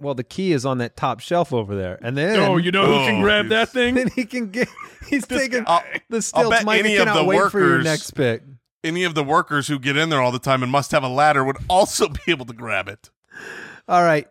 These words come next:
Speaker 1: one more pick for Mike. I
Speaker 2: But,
Speaker 1: can't
Speaker 2: but
Speaker 1: wait.
Speaker 3: I'm
Speaker 2: imagine
Speaker 3: excited.
Speaker 2: the time. Imagine the time it takes them to get a ladder.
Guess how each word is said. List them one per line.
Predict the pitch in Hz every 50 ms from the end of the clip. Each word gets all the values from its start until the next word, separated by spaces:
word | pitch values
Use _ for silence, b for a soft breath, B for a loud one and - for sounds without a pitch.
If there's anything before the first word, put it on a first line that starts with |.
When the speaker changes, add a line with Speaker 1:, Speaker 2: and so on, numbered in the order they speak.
| _
Speaker 1:
one | - 147 160 180 190
more | 196 190 180
pick | - 190 165 -
for | - 160 156
Mike. | 147 131 131 127 131 123 - -
I | - 135
Speaker 2:
But, | 131 202 196
Speaker 1:
can't | 160 165 165 180 131
Speaker 2:
but | 127 - 123
Speaker 1:
wait. | 120 131 131 120 98 87 _ _ - _ _ _ _ _ -
Speaker 3:
I'm | 135 160 180
Speaker 2:
imagine | 220 247 254
Speaker 3:
excited. | 208 156 160 156 196 -
Speaker 2:
the | -
time. | 196 220 214 175 131 113 101 - _ _ _ _ _ -
Imagine | 190 269 302 311 262 294 294
the | 277
time | 226 - 254 247 214 185
it | 160 -
takes | 175 170 160 - -
them | 170 160 151
to | - 147
get | 151 156 143
a | 127
ladder. | 123 135 139 131 113 104 -